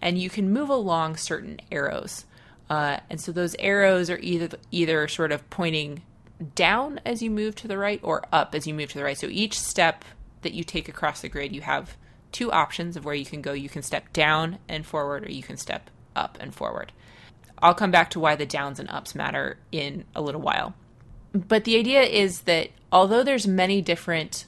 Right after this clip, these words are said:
points in the grid, there's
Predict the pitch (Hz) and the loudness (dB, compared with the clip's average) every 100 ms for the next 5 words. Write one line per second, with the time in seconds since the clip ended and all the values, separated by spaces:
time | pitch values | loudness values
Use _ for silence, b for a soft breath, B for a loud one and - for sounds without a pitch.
0 | - - 160 196 - - - - b b | -12 -6 -4 -6 -8 -12 -14 -20 b b
1 | - 170 170 165 165 160 - - - 180 | -4 0 2 2 0 -4 -10 -20 -6 -6
2 | 170 156 151 226 196 170 | -2 0 2 2 -2 -2